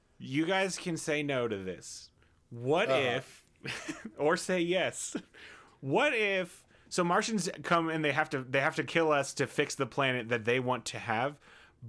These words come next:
Speaker 1: But what if they also don't have,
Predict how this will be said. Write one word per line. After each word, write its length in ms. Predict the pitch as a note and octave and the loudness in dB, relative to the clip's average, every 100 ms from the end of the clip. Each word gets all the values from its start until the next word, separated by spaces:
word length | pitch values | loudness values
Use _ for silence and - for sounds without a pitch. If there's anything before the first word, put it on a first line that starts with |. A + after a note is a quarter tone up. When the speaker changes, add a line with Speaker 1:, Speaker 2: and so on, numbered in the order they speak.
| A2 - | -8 2
Speaker 1:
But 520 | D#3+ D3 C3+ B2+ - _ _ _ _ _ _ _ _ _ _ - | 4 6 4 2 -2 _ _ _ _ _ _ _ _ _ _ 0
what 160 | C3+ | 2
if 140 | A3 C#3 | 2 2
they 220 | D3+ D#3+ | 2 2
also 420 | B2 C3+ - E3+ | 2 0 2 2
don't 280 | D3 C3+ B2+ | 4 2 2
have, 260 | D3 C#3 | 0 -2